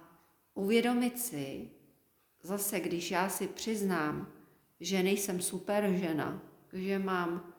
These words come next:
eh, spoustu, eh, nedostatků, se kterými, eh, mám je proto, abych s nimi pracovala, tak, eh, najednou jako mi přestávají vadit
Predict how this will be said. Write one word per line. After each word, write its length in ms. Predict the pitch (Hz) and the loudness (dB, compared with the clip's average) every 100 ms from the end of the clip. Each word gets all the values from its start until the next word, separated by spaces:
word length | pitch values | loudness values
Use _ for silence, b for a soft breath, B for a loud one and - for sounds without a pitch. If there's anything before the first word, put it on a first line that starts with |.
| B B B B - | B B B B -6
eh, 220 | 185 180 | -2 -2
spoustu, 1080 | 180 - - 214 214 214 - 196 185 - - - 175 | -2 -4 0 0 0 -4 0 2 4 2 -2 -8 -2
eh, 180 | 180 | 0
nedostatků, 880 | 180 185 190 208 - 196 - - 175 | 2 2 2 0 -2 -4 -4 -4 -2
se 200 | 175 190 | -2 -4
kterými, 600 | 170 - 185 185 185 185 - B B B B B B - - | -6 -6 -2 0 0 -2 -4 B B B B B B -20 -8
eh, 60 | 175 | -4
mám 340 | 175 190 190 | 0 2 6
je 100 | 196 | 6
proto, 300 | 196 196 185 | 6 2 2
abych 240 | 190 185 196 | 0 0 -2
s 60 | - | 0
nimi 200 | 196 196 | 2 2
pracovala, 920 | - 185 - 247 233 190 151 - - - - _ _ _ _ _ _ - B B B B B | 2 -2 -2 -4 0 2 0 -2 -12 -20 -20 _ _ _ _ _ _ -20 B B B B B
tak, 300 | 175 175 185 | 0 0 2
eh, 400 | 185 180 180 - - - - - _ _ _ _ _ _ _ | 2 2 0 -2 -8 -20 -20 -20 _ _ _ _ _ _ _
najednou 720 | 180 175 185 175 220 214 208 - - - - | 2 4 4 4 2 0 -2 -8 -18 -18 -8
jako 200 | 185 214 | -4 0
mi 140 | 220 | 0
přestávají 760 | 226 - 190 - 190 190 202 202 185 - | 0 -4 -4 -2 -2 0 0 0 -4 -10
vadit 500 | - 165 185 - | -6 -4 -4 -8